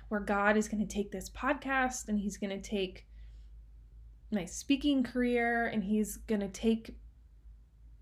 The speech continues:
a ministry possibly or whatever I'm building, whether you wanna call it a ministry, a business,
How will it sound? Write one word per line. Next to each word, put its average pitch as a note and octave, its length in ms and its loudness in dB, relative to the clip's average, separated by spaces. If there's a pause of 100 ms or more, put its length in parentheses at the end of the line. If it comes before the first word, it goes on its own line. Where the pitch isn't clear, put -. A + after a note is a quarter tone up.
(400)
a G#3 80 0
ministry C4+ 920 2
possibly B3+ 680 4
or A3+ 80 4
whatever A3+ 500 4
I'm A#3 140 6
building, F#3 320 4
whether F#3+ 180 2
you G3+ 60 0
wanna G3+ 160 0
call A3 220 0
it G#3 80 0
a - 20 2
ministry, A3+ 600 4
a F#3 60 0
business, G#3 680 0